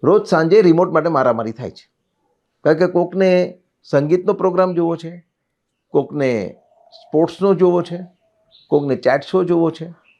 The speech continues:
કોઈને ક્વિઝ શો જોવો છે. તો આ બધામાંથી સારું કયું? બધું જ બરાબર છે.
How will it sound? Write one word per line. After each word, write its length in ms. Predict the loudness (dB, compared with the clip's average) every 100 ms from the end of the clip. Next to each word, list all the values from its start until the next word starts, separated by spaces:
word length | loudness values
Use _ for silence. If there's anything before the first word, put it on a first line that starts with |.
| _
કોઈને 240 | -2 0 -2
ક્વિઝ 240 | 0 0
શો 240 | 2 0 2
જોવો 260 | 0 -2
છે. 180 | -6 -16 _ _ _ _ _ _ _ _ _ _ _ _ _ _ -2
તો 60 | 0
આ 40 |
બધામાંથી 500 | 2 2 2 0 -2
સારું 380 | -2 -2 -2 -2
કયું? 320 | -4 -4 -10 _ _ _ _ _ _ _ _ _ _ _ _ _ _ _ _ _ _ -20 _ _ -20 _ _
બધું 840 | -12 0 2 2 -6 -8 2 2
જ 100 | 2 -6 -2
બરાબર 460 | 0 0 -4 -10
છે. 300 | -12 -18 -20